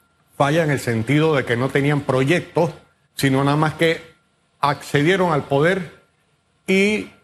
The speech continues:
no construyeron la verdadera democracia. Hoy día, el P R D, mira que han tenido que resucitar o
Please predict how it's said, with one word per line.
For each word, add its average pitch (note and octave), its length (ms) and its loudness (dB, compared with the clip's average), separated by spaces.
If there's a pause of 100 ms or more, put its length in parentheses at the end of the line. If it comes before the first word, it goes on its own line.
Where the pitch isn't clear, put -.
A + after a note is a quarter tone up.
(100)
no D3 420 0
construyeron D3+ 1000 0 (440)
la B2 260 0
verdadera A#2+ 600 0
democracia. A2 760 -4 (800)
Hoy G#3+ 160 2
día, F3 240 0 (1080)
el A2+ 180 -4
P D3+ 200 -2
R D3+ 240 0
D, E3+ 240 0 (880)
mira G3+ 340 0
que F#3 100 0
han F#3 200 -2
tenido G3 540 2
que D#3+ 240 0 (500)
resucitar E3+ 1700 -2 (640)
o D#3 500 2